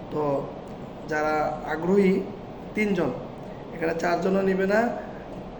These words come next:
তিনজন, ছেলে অথবা মেয়ে অ্যাপ্লাই করার সুযোগ পাবেন, ঠিক আছে।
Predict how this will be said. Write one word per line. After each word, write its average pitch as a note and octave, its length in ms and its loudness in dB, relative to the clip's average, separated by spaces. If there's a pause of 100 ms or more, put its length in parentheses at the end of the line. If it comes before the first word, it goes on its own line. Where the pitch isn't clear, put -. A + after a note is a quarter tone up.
(320)
তিনজন, F3 460 2
ছেলে F#3 280 4
অথবা F#3 320 2
মেয়ে F3 240 2 (180)
অ্যাপ্লাই E3 300 0
করার E3 180 0
সুযোগ F#3 400 0
পাবেন, E3 260 0 (580)
ঠিক G3+ 140 2
আছে। F#3+ 240 2